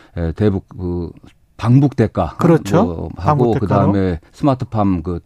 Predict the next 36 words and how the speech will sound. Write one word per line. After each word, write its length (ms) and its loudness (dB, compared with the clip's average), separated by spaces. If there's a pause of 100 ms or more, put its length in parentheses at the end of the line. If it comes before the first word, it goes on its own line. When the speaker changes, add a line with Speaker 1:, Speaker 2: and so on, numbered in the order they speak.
(140)
Speaker 1:
비용 500 0
Speaker 2:
예. 40 4
Speaker 1:
대납했다 460 0
이런 220 -2
건데 420 -2
Speaker 2:
음. 320 -2
Speaker 1:
별 200 -4
증거가 340 4
없다고 240 0
보고 240 -2
있고요. 420 -4
Speaker 2:
음. 400 -2
Speaker 1:
예, 80 -4
그다음 320 2
백현동 420 2
사건도 720 -2 (220)
굉장히 240 0
무리한 280 4
수사이기 460 -2
때문에 480 -4 (200)
그걸 160 -4
다시 200 -2
배후물이, 560 2
배후물이 360 4
엮는다는 800 2
점에서 460 -2 (320)
저는 200 0
뭐 60 0
무죄라고 340 0
확신하고 340 -8
있습니다. 420 -10
뭐 140 -10
Speaker 2:
음. 40 -10
Speaker 1:
법원에서 580 0 (120)
Speaker 2:
예. 140 0
Speaker 1:
합리적으로 840 0